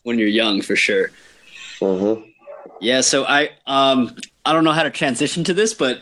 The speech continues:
Speaker 1: do you wanna talk about your blog a little bit, what you're doing, writing poetry?
Speaker 2: Oh, well, I mean, I haven't done anything on that shit in a while, man, and I need to get back into it. But, uh,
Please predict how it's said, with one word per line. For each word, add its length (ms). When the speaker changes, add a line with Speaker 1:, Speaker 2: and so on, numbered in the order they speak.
Speaker 1:
do 100
you 60
wanna 200
talk 280
about 200
your 100
blog 300
a 40
little 180
bit, 220
what 200
you're 100
doing, 360
writing 240
poetry? 640
Speaker 2:
Oh, 500
well, 440
I 80
mean, 160
I 120
haven't 240
done 200
anything 380
on 160
that 200
shit 240
in 60
a 40
while, 300
man, 220
and 100
I 60
need 80
to 80
get 160
back 240
into 300
it. 160
But, 200
uh, 260